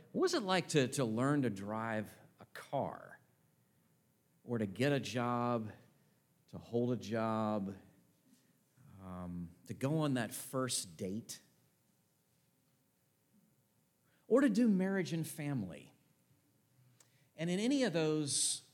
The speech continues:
you oftentimes start off with this grand delusional idea, and it goes something like this.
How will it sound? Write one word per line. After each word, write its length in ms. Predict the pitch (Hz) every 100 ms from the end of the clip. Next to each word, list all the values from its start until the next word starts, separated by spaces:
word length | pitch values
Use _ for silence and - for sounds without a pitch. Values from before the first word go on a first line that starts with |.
| -
you 120 | 160
oftentimes 500 | 185 190 165 151 139
start 280 | - 156 139
off 200 | 131 131
with 120 | 139
this 140 | 143
grand 540 | 120 107 127 143 143 120
delusional 800 | 120 107 127 135 113 117 104 101
idea, 480 | 104 95 87 107 82
and 100 | 85
it 60 | 104
goes 180 | 120 113
something 400 | 135 127 113 95
like 140 | 90 -
this. 460 | 110 80 - -